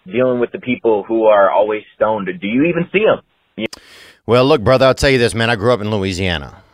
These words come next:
Speaker 2: and it's a beautiful place, dude. If you believe in beauty, then you, uh, you believe in that state. And it's one of the top fifty states, and it's Louisiana Purchase. We did that. So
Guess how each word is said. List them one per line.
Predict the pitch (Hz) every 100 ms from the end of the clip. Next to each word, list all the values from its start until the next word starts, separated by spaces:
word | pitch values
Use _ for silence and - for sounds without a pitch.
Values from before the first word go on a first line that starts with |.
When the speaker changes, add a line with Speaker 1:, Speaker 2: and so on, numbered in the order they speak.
| _ _ _
Speaker 2:
and | 98
it's | 107
a | 92
beautiful | 80 107 120 107 90
place, | - 113 92 67
dude. | 90
If | 90 113
you |
believe | 98 101 104 95
in | 92
beauty, | 80 117 107
then | 90 92
you, | 95 101 95
uh, | 98 92 90 85 80 71 - 69
you | 85 95
believe | 95 95 90
in | 90
that | 92
state. | - - 104 90 _ _ _ _ _ _ _ _ _ _ _
And | 92
it's | 92
one | 104 95
of |
the | 85
top | - 107 -
fifty | - 117 - 107
states, | - 117 113 123 -
and | 98
it's | 92 - - - - - _ _ _ _ _ - - _ _ _ _ _ _
Louisiana | 104 123 104 127 110
Purchase. | - 143 143 90 87
We | 120
did | 92 123 95
that. | 87 64 - _ _ _ _ _ _ _ _ _
So | - - 90 85 78 76